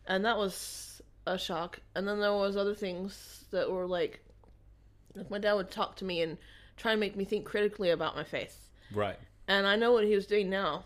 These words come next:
Speaker 1: but it hurt a lot
Speaker 2: Hmm.
Speaker 1: emotionally then. It's like, why can't I just, you know, you know, keep strong faith and not
Speaker 2: Hmm.
Speaker 1: have to have it tested?
Speaker 2: Right, yep. But he was trying to help you understand what you believed.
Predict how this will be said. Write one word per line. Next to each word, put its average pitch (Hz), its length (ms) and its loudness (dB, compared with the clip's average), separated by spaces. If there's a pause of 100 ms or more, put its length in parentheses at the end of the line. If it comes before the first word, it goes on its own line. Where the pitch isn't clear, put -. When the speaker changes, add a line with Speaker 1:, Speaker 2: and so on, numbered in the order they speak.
(140)
Speaker 1:
but 208 120 2
it 214 120 4
hurt 214 380 -4 (160)
a 180 80 -2
lot 165 400 -2 (120)
Speaker 2:
Hmm. 180 60 -6
Speaker 1:
emotionally 175 600 -4 (120)
then. 165 280 -2 (180)
It's - 80 -18
like, 185 140 -4
why 190 160 0
can't 190 300 -6
I 175 120 -2
just, 160 340 -6
you 160 120 -6
know, 165 180 -10 (1040)
you 165 100 -2
know, 127 60 -4
keep - 220 -4
strong 208 340 0
faith 156 320 -8
and 165 100 -8
not 175 140 0
Speaker 2:
Hmm. - 60 0
Speaker 1:
have 185 140 -2
to 170 200 -2 (300)
have 202 240 2
it - 200 0 (140)
tested? - 580 -10 (260)
Speaker 2:
Right, 92 300 -2 (140)
yep. 95 220 -8 (220)
But 117 160 0
he 123 100 4
was 113 180 -2
trying 98 220 -2
to 95 100 -4
help 110 340 -2
you 98 160 -6
understand 95 480 -6
what 101 140 -8
you 101 100 -8
believed. 92 480 -8